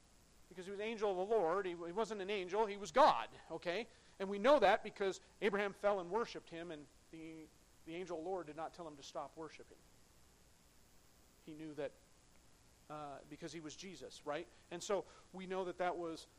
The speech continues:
uh, a manifestation of Jesus Christ in that time. And so he, he could have came as a man.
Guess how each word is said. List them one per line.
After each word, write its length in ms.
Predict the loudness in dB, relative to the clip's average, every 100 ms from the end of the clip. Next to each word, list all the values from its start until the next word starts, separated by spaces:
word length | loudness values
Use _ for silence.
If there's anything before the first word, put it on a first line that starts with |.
| -14
uh, 160 | -8 -6
a 40 |
manifestation 640 | -4 -6 -8 -6 -6 -6 -10
of 80 | -12
Jesus 320 | -14 -14 -10
Christ 380 | -4 -4 -4 -12
in 80 |
that 180 | -12 -12
time. 300 | -8 -8 -8 -14 -20 -20 -16
And 320 | -10 -8 -8 -12 -20 -20 -20 -20 -4
so 300 | 2 2 2 -8 -20 -20 -20 -18
he, 140 | -18 -18 -20 -20 -18
he 100 | -12
could 160 | -8
have 80 | -8
came 220 | -8 -8
as 120 | -8 -10
a 40 |
man. 380 | -10 -8 -10